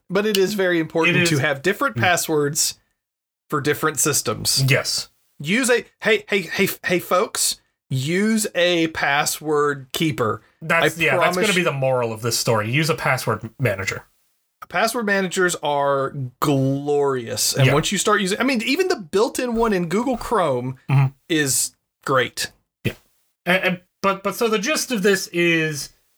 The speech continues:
Speaker 2: it's trying to create a password the way I think a lot of people instinctively try to create a password. Take a word and modify or add to it such that it, it, it, all the check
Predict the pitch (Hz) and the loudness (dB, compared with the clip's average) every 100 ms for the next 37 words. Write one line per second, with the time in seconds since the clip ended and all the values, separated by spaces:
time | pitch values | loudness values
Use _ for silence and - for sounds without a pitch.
0 | _ - 143 139 - _ _ 185 185 - | _ 0 0 0 -20 _ _ -2 -2 0
1 | 247 262 240 - 208 190 185 185 - 165 | 0 0 -2 -2 0 0 0 -2 -2 -2
2 | 165 - 160 156 135 147 151 143 151 143 | -2 -2 -2 -2 0 0 2 0 0 -2
3 | 135 139 139 123 - 135 127 - 135 135 | 0 2 2 -2 0 0 0 0 2 2
4 | 123 117 131 110 - 117 107 117 104 101 | 0 0 -2 -2 0 -2 0 -2 0 -6
5 | 87 _ _ _ _ _ _ _ - - | -8 _ _ _ _ _ _ _ -6 0
6 | 196 214 214 185 139 143 156 160 170 170 | 0 2 0 0 0 0 2 2 0 -6
7 | _ _ 151 147 135 135 135 135 151 156 | _ _ 2 2 2 0 0 0 2 -2
8 | - 165 156 156 156 127 135 131 135 127 | -2 0 0 0 0 -2 -4 0 0 0
9 | - 135 120 117 - _ - - 170 - | 0 2 2 -2 -12 _ -10 0 0 -2
10 | - 160 147 139 135 139 139 _ 147 147 | -4 -2 0 -2 -2 -2 -4 _ 0 0
11 | 135 151 156 160 151 127 - 175 151 | -6 -2 0 0 -2 -2 -2 0 -2